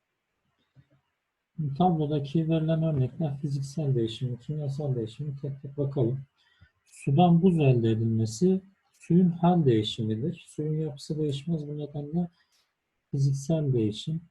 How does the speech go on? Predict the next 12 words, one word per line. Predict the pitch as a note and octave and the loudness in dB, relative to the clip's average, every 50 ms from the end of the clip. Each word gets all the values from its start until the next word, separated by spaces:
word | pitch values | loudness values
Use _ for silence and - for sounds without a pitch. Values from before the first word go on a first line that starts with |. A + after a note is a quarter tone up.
| _ _ _ _ _ _ | _ _ _ _ _ _
doğru | D3+ D3 D3 C#3+ C#3 | 0 0 2 2 2
işaretlenmiş. | B2+ - - - G#2+ G#2 G2+ G2+ - - A#2 G#2 G2+ G2+ A#2 C#3+ D#3 - - - _ | 0 0 -2 -4 -2 -2 -2 -4 -6 -6 -6 -6 -4 -4 -6 -6 -8 -10 -14 -8 _
Dolaptaki | - C#3 C#3 C#3 C3+ C#3 - D#3+ C3+ - - E3+ | 0 2 2 2 0 -2 -4 -6 -8 -4 -4 -4
limonun | D#3+ D#3+ D#3+ D#3 D3+ C#3 | -4 -2 -4 -4 -6 -6
küflenmesi, | C#3 - - - D#3+ D3 C#3 C3+ C3 B2+ C3 - - D3 | -8 -12 -10 -6 -4 0 2 2 2 2 -2 -8 -12 -14
küflenme | - - - - - D#3 D3+ D3+ D#3 D#3 D#3 D3 C#3+ | -16 -16 -20 -10 -8 -6 -4 -4 -4 -4 -4 -4 -6
biliyorsunuz, | C#3+ D3+ D3 C3+ C#3 C#3+ D3 D#3+ E3 - _ _ _ _ _ _ _ _ _ _ - | -6 -6 -6 -6 -6 -8 -8 -8 -10 -12 _ _ _ _ _ _ _ _ _ _ -4
e, | B2+ A#2+ A#2+ A#2+ A#2+ B2+ | -2 0 0 0 -2 -2
bir | D3 D3 | -2 -2
ayrıştırma | C3 B2+ B2+ B2+ C3 - - - C3+ C#3 D#3 D#3+ D#3+ E3+ D3 | 0 0 0 -2 -6 -8 -6 -2 -2 0 0 0 -2 -4 -6
işlemidir | C#3 - - - B2 A#2 A2 A2 A2 C#3 E3+ E3+ - - _ _ _ _ _ _ _ _ _ _ _ C#3 | -8 -10 -6 -4 -4 -2 -2 -2 0 -2 -2 -4 -4 -12 _ _ _ _ _ _ _ _ _ _ _ 0
ve | C#3 D3 D3+ E3 | 0 0 0 -4